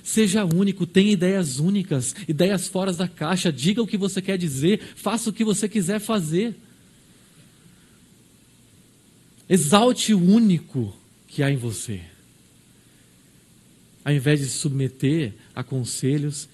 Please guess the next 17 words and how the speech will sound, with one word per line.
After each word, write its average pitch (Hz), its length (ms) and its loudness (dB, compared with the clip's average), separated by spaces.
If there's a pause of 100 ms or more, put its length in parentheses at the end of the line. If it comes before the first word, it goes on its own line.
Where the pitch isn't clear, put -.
(140)
que 139 100 -4
outras 131 260 -2
pessoas 127 400 -6
dizem. 123 400 -8 (640)
E 160 60 -2
nós, 175 440 0
nó-, 165 160 -2
na 170 120 -2
nossa 180 200 -2
cultura, 180 400 0
nós 175 200 0
estamos 175 520 0 (480)
dominados 185 800 2
por 185 200 0
ideias 175 600 2
seculares, 165 1040 -2 (240)
humanistas, 170 1040 2